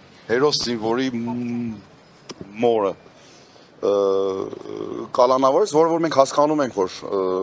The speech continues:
կարա չկալանավորել, հիմա, ը, ը,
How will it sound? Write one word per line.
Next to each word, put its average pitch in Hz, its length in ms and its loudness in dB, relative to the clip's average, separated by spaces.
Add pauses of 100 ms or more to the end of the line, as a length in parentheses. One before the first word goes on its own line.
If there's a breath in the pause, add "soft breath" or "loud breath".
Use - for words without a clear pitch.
կարա 117 340 4
չկալանավորել, 101 1040 2
հիմա, 110 260 2 (480 loud breath)
ը, 98 160 2 (640 loud breath)
ը, 95 160 -2